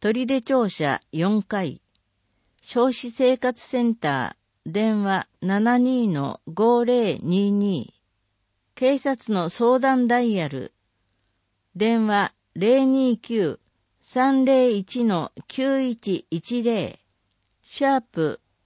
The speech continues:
九一一零。プッシュ回線固定電話、携帯電話。二次元コードがあります。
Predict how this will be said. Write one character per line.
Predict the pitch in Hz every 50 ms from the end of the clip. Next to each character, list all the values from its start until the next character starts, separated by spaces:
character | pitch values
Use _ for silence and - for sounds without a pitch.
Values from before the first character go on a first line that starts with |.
| _ _ _ _ _ -
九 | - - 269 277 277 269
一 | 262 247 226 - - 208 170 - - -
一 | 160 156 - 226 233
零。 | 214 240 233 208 151 - - _ _ _ _ _ _ _ _ _
プ | - - 247
ッ |
シ | 233 - - 262
ュ | 262
回 | - - 262 262 262 233
線 | - - 196 175 160 156 -
固 | - 185 208
定 | - 247 247 240 233 220
電 | 226 226 220 214 196 165
話、 | 143 123 - - _ _ _ _ _ _ _ _
携 | - - 196 208 220 208 -
帯 | 220 220 214 208
電 | 190 202 202 196 180 151 123
話。 | 123 101 - _ _ _ _ _ _ _ _ _ _ _ _ _ _ _ _ _ _ _ _ _ _ _ _ _ _ _ _ _ _ _ _ _ _ _ _
二 | - 196 214 208
次 | 226 262
元 | 262 269 277 269 262 240
コ | - 262 262 262
ー | 247
ド | 226 226 208
が | 196 190
あ | 185 170
り | 147 143 143
ま | 127 117 117 135
す。 | - - - - - _ _